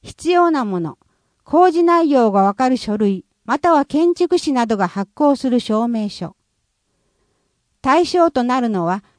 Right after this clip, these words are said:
住宅の居住部分のみで、土地は対象外です。いずれの申請も、改修後三ヶ月以内に申告があったものに限ります。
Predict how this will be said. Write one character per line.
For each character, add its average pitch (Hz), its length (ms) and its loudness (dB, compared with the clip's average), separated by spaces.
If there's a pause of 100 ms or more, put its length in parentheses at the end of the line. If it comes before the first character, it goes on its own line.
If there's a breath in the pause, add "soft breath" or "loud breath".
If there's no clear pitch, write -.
住 302 240 2
宅 320 240 0
の 285 140 0
居 262 180 2
住 349 220 2
部 349 100 2
分 294 240 0
の 240 140 -2
み 180 120 -4
で、 139 140 -14 (180)
土 233 140 0
地 320 140 -2
は 294 120 2
対 294 240 2
象 339 260 2
外 240 220 0
で 156 140 -6
す。 - 240 -20 (1040)
い 233 120 0
ず 254 140 -2
れ 339 120 2
の 320 140 4
申 302 260 -2
請 262 260 -2
も、 190 220 -2 (300)
改 262 260 0
修 302 320 0
後 247 220 2
三 285 320 0
ヶ 359 140 2
月 359 220 -2
以 302 120 -2
内 302 200 2
に 233 120 0
申 320 320 0
告 285 260 -2
が 277 120 2
あ 277 40 0
っ 302 60 -4
た 269 160 -2
も 226 140 -2
の 208 60 -2
に 185 140 -2
限 190 260 -4
り 196 120 -6
ま 165 160 -8
す。 - 180 -20